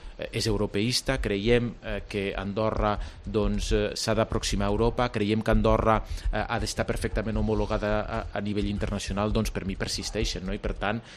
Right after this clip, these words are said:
eh, tenim el camí molt traçat, eh, i, i continuarem, doncs, per a, per aquest mateix camí.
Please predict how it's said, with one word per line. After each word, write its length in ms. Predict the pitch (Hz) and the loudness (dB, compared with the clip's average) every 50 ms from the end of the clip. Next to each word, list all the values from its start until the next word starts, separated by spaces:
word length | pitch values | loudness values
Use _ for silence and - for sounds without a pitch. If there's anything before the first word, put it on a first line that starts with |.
| - - - | 0 2 2
eh, 120 | 104 95 - - | 2 -2 -2 -2
tenim 240 | - 104 101 104 104 | -2 0 0 2 2
el 100 | 107 110 | 2 2
camí 240 | - 107 107 117 113 | 2 2 2 4 4
molt 280 | 113 113 113 113 107 - | 4 6 6 4 4 4
traçat, 460 | 110 110 104 - - 127 143 170 - - - - - - - - | 0 0 2 2 2 2 2 2 0 0 -2 -2 -2 -2 -4 -2
eh, 320 | - 98 95 92 95 87 | 0 0 0 0 -2 -2
i, 340 | - 107 107 104 107 110 120 | -2 -2 -2 -2 -2 0 0
i 40 | 113 | 0
continuarem, 600 | - 113 110 104 - 101 98 95 90 95 98 101 | 0 0 0 2 0 0 0 0 0 0 0 0
doncs, 160 | 113 113 117 - - - | 0 0 0 0 -2 -2
per 140 | - 113 - | 2 2 2
a, 100 | 104 101 | 2 2
per 180 | - - 110 104 | 0 0 -2 0
aquest 200 | 98 - 104 101 | 0 0 -2 -2
mateix 300 | 113 107 - 104 - - | -2 -2 -2 -4 -4 -4
camí. 220 | - 85 85 90 | -6 -8 -8 -8